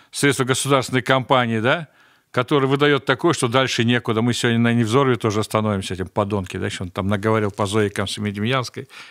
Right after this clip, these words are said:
и не только. Да? У нас есть ц-, целая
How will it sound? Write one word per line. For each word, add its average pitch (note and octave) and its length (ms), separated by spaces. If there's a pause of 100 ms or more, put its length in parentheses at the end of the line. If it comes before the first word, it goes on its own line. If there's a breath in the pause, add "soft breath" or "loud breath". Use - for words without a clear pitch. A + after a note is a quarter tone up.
(120 loud breath)
и B2 80
не C3 120
только. A#2+ 420 (1200)
Да? C#3+ 240 (440 loud breath)
У F3 80
нас A#3 240
есть G3 320 (140)
ц-, - 140 (180)
целая D#3 640